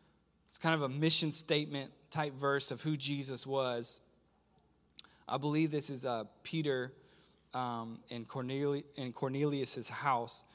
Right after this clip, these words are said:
And it says this, Acts ten thirty-eight, "And you know that God anointed Jesus of Nazareth with the Holy Spirit and with power. Then Jesus went around doing good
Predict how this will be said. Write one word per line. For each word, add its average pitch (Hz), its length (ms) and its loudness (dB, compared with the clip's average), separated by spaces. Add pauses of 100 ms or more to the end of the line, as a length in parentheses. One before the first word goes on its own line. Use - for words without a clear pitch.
(320)
And 139 80 -6
it 131 40 -4
says 143 260 2
this, 139 440 2 (200)
Acts 131 220 -2
ten 151 200 0
thirty-eight, 139 560 2 (680)
"And 165 160 4
you 170 80 4
know 180 340 6
that 160 220 4
God 165 320 6
anointed 151 520 0
Jesus 160 540 0
of 139 140 -4
Nazareth 135 760 -2 (320)
with 139 200 0
the 131 80 0
Holy 156 420 0
Spirit 151 680 -4 (100)
and 131 100 -6
with 127 180 -4
power. 135 680 -2 (360)
Then 156 300 4
Jesus 156 640 4
went 160 320 0
around 151 520 2
doing 151 440 2
good 131 560 0